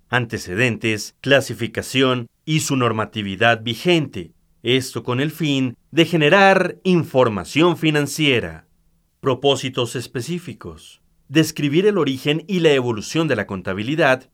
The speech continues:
teniendo en cuenta los conceptos básicos fundamentales de la teoría contable. Identificar los objetivos y normas aplicables en la disciplina contable según la normatividad vigente.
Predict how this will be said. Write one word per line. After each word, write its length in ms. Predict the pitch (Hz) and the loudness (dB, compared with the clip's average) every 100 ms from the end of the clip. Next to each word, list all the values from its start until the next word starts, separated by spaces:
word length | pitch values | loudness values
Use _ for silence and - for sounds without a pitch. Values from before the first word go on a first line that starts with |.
| - | 0
teniendo 380 | 175 190 220 180 | 4 4 4 2
en 80 | |
cuenta 400 | 123 123 117 135 | 0 -2 0 0
los 180 | 156 135 | 0 0
conceptos 500 | 110 98 98 - 117 | -4 -8 -8 -6 -2
básicos 440 | 156 135 110 107 - | 0 0 -2 -8 -6
fundamentales 880 | 104 98 117 156 185 143 131 123 - | -6 -4 -2 0 2 2 0 -4 -6
de 160 | 127 156 | 0 2
la 160 | 139 | 2
teoría 580 | 139 131 107 113 180 151 | 2 0 0 0 0 0
contable. 760 | 156 151 135 139 101 87 80 82 _ _ _ | -2 -4 2 2 2 -4 -12 -18 _ _ _
Identificar 800 | 143 147 127 113 113 107 123 135 | -4 -2 -2 -4 -12 0 2 4
los 200 | 160 160 | 2 0
objetivos 680 | 147 - 110 113 117 135 127 | -2 -8 -8 -6 -2 -4 -4
y 60 | 117 | 0
normas 380 | 143 147 110 | 2 0 -4
aplicables 760 | 107 - 104 110 110 127 143 147 | -8 -10 -4 -2 -2 -2 -4 -4
en 180 | 165 139 | -2 0
la 120 | 113 | 0
disciplina 600 | 101 101 104 123 127 95 | -2 -8 -8 -4 -4 -4
contable 680 | 117 135 170 131 110 110 - _ - | -8 -2 0 0 0 -4 -4 _ -14
según 540 | - 156 120 170 202 | -2 0 2 2 2
la 100 | 202 | 2
normatividad 800 | 175 135 120 110 104 98 120 143 | 0 0 -2 -6 -8 -2 0 0
vigente. 720 | 135 139 - 120 101 90 80 | -2 -10 -6 -6 -6 -10 -18